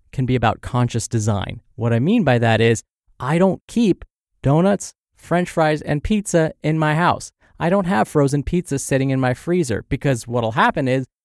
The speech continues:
to me, that'll sound great for dinner every night of the week because I'm human too, and some days I don't have the willpower to resist. And I'm in this field.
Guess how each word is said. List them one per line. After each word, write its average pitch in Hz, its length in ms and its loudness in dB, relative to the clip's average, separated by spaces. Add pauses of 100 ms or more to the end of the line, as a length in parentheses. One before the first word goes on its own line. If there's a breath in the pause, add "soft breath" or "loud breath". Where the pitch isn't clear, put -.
(240)
to - 100 -6
me, 202 320 0
that'll 185 320 -4
sound 143 300 -4
great 202 280 0
for 160 160 4
dinner 113 380 0 (340)
every 117 280 2
night 147 180 2
of 180 60 -2
the 214 80 0
week 254 260 -2 (480)
because 160 380 0
I'm 175 180 0
human 165 340 2
too, 160 300 2
and 123 140 2
some 175 180 -2
days 160 300 2
I 156 140 -2
don't 160 240 -2
have 156 200 -2
the 143 80 0
willpower 127 540 2
to - 120 -6
resist. 139 480 -2 (520)
And 151 100 0
I'm 180 140 2
in 208 140 2
this 156 160 0
field. - 320 -4